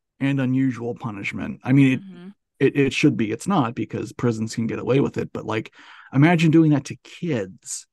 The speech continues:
Speaker 2: There's even laws now in prison that they still have to leave their cell at X amount of time a week.
Speaker 1: Which
Speaker 2: And
Speaker 1: still isn't, it's not enough. But yeah,
Speaker 2: No,
Speaker 1: like, I
Speaker 2: no.
Speaker 1: mean, solitude like that, no. That's so, so terrible for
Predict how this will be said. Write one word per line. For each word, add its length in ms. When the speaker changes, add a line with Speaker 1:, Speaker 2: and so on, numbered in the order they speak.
Speaker 2:
There's 220
even 260
laws 320
now 220
in 80
prison 360
that 120
they 100
still 260
have 180
to 100
leave 360
their 160
cell 460
at 140
X 280
amount 240
of 60
time 260
a 80
week. 300
Speaker 1:
Which 140
Speaker 2:
And 40
Speaker 1:
still 240
isn't, 260
it's 320
not 160
enough. 300
But 140
yeah, 140
Speaker 2:
No, 100
Speaker 1:
like, 140
I 60
Speaker 2:
no. 40
Speaker 1:
mean, 280
solitude 760
like 260
that, 280
no. 360
That's 240
so, 1040
so 260
terrible 480
for 540